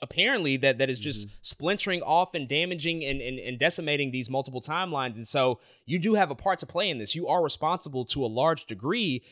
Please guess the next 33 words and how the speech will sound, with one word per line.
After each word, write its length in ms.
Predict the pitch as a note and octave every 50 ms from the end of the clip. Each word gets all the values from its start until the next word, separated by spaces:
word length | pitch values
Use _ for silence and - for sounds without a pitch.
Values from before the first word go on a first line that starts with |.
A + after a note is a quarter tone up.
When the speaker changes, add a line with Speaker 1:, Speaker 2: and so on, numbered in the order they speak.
| - _ _
Speaker 1:
Therefore, 420 | G#2+ C#3+ F3 E3+ - - E3+ E3
you 120 | D3 C#3 C3+
should 160 | - D#3+ C#3+
have 200 | D3+ D3 D3 C#3
some 140 | - D3 B2
sense 240 | - - D#3 - C#3
of 80 | A2
responsibility 680 | A2+ A2+ - C#3+ C3+ C3+ - B2+ B2 C#3 D#3 E3 D3+ B2+
to 100 | - C3+
what 200 | B2+ B2+ A#2+ G#2+
Loki 320 | A2+ A#2+ B2 - - B2 G#2+
is 120 | G2 -
asking 360 | A#2 D3+ E3+ - - C3 G#2+ G#2+
of 100 | F#2+ G2+
you. 280 | G2+ G#2 G#2 G#2+ G2+ _ _ _ _ _ _ _ _ -
And 100 | D3+ G3
then 80 | G#3+ A3
on 120 | G3+ F3
the 60 | D#3 D3+
other 140 | D3+ C3+
side 320 | A#2 - F3 E3+ F3+ E3 C#3+
of 160 | A#2+ A2+ A2
it, 180 | G#2+ G#2 G2+ - _ _ _ _
this 200 | D#3+ A3+ C4+ -
whole 180 | - G3+ F#3 D#3+
conversation 760 | - E3 E3 D#3 B2 A#2 - - D3+ D3+ C3+ - C3 A2+ G2+
really 260 | A2+ C#3+ D3 C3 B2
crystallizes 960 | - - - - F3 D#3 - - C3 A#2+ A2+ A2 A2+ A2+ G#2 G#2 G#2+ G#2 - -
the 140 | G#2+ A2+
fact 320 | - - C3 B2 A#2 A#2 _ _ _ _ _ _ B2
that, 200 | D3+ D#3 D3+ -
for 140 | - E3 D3+
me, 520 | D#3+ G3+ A#3+ A3 F3+ D3 C3 A#2+ A2